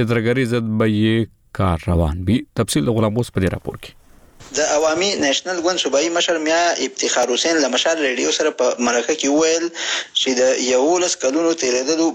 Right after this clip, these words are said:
Speaker 2: باوجود چې د آرمي پبلیک سکول د وژل شویو ماشومانو میندې او پلاران مطمئن نه دي، نو مطلب دا چې د وسلوالو په ضد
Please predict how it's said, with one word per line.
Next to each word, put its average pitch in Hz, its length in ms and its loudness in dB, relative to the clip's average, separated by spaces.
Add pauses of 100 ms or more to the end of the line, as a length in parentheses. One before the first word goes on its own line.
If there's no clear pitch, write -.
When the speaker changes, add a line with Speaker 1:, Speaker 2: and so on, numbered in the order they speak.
Speaker 2:
باوجود 165 540 2
چې 135 180 -2
د 117 180 0
آرمي 165 320 0 (140)
پبلیک 120 340 0
سکول 165 340 0
د 127 140 2
وژل 120 280 0
شویو 160 380 0 (300)
ماشومانو 151 500 0
میندې 147 480 0
او 117 160 0
پلاران 143 560 0 (320)
مطمئن 123 540 0
نه 311 120 -2
دي، 339 140 -2 (400)
نو 262 120 2 (200)
مطلب 139 400 -2
دا 156 100 4
چې 165 100 -2 (100)
د 127 100 0
وسلوالو 139 520 2
په 113 140 0
ضد 156 180 -2